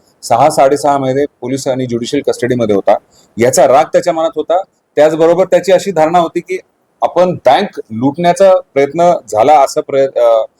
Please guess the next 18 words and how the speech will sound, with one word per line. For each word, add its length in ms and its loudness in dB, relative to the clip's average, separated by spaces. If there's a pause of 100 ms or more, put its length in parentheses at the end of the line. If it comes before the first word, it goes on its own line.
(180)
एक 240 -4
हे 180 2
तयार 220 4
करून 600 -6 (140)
आतले 260 0
डॉक्युमेंट्स 460 0
जे 80 2
आहेत 200 4
ते 60 -6
पूर्णपणे 480 -4
जाळून 200 0
टाकायचे 440 -4 (380)
आणि 180 0
त्याचा 340 0
फायदा 300 2
कदाचित 420 -4
त्याला 260 4 (540)
गुन्ह्यामध्ये 540 0